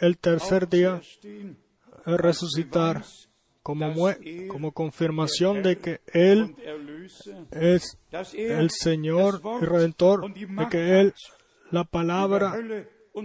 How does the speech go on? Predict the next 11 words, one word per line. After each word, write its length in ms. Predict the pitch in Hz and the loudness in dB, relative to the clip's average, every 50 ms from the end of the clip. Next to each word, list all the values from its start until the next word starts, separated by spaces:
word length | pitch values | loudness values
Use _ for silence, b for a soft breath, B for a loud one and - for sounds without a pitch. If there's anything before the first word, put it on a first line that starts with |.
| 202 - | -6 0
y 100 | 175 175 | 4 4
el 120 | 180 175 | 4 4
poder 560 | - - _ - 170 165 160 185 202 185 175 175 | 2 0 _ 2 4 6 8 8 8 8 6 6
lo 160 | 175 170 170 | 2 4 4
tiene 240 | 180 185 185 180 156 | 4 4 4 2 0
sobre 300 | - 180 175 175 175 165 - _ _ _ _ _ _ _ _ _ - 131 139 131 - _ | 2 2 4 4 4 2 0 _ _ _ _ _ _ _ _ _ -20 -20 -20 -20 -20 _
muerte 800 | - 156 156 160 165 175 185 202 196 190 - - - 180 175 165 | -18 -12 -8 -4 2 6 8 8 8 6 4 2 2 2 2 2
e 240 | 165 - 165 165 165 | 2 0 -2 0 0
infierno, 640 | 160 156 - - 208 208 196 196 190 180 175 170 156 | 0 -2 -4 -8 2 6 8 8 8 8 6 2 -4
sobre 280 | - - 160 160 165 160 | -4 -2 0 0 0 0
todo. 380 | - - 190 190 175 156 - | 2 4 4 6 4 4 0